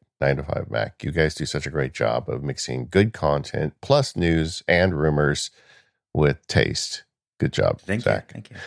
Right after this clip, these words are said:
Speaker 1: And, um, so happy to have you on the show. But as I was mentioning earlier in our DeLorean slash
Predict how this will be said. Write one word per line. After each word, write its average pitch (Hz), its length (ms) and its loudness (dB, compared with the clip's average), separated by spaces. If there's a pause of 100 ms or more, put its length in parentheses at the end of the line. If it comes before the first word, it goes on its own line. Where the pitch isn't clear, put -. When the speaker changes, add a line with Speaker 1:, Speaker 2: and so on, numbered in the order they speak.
(180)
Speaker 1:
And, 104 280 6
um, 92 480 8
so - 140 2
happy 107 220 2
to 90 80 0
have 90 160 6
you 82 100 4
on 80 80 4
the 73 100 0
show. 80 540 4
But 101 380 4
as 107 200 6
I 101 120 8
was 87 120 4
mentioning 92 480 4
earlier 82 460 4
in 80 160 0
our 73 100 4
DeLorean 69 600 0
slash 64 560 -4